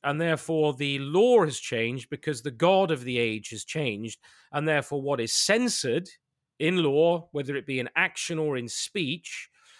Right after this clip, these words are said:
uh, in expression, has been changed. And so all the new protected characteristics are things, uh, increasingly, many of them are things which God condemns.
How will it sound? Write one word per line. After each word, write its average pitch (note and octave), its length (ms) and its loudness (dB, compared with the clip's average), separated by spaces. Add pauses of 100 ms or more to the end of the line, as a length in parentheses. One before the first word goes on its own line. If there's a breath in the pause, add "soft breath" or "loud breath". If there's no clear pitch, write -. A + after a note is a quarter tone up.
(320 soft breath)
uh, C3 160 2
in C#3 120 -4
expression, E3 840 -2 (880 soft breath)
has D3+ 300 0
been C3+ 260 -8
changed. C#3+ 760 0 (400 soft breath)
And C#3+ 120 -6
so D#3+ 200 2
all G3 240 4
the G3 80 4
new F3+ 180 0
protected E3 640 -4
characteristics B2 1000 -4
are C3+ 160 2
things, C#3 540 -8 (480 soft breath)
uh, B2+ 380 2 (300)
increasingly, C3 1000 0
many D#3+ 400 4
of G#2 120 -4
them G#2+ 220 -6
are A#2 160 -2
things C3 540 -4
which B2 300 -8
God C3+ 300 -2
condemns. A2+ 640 -4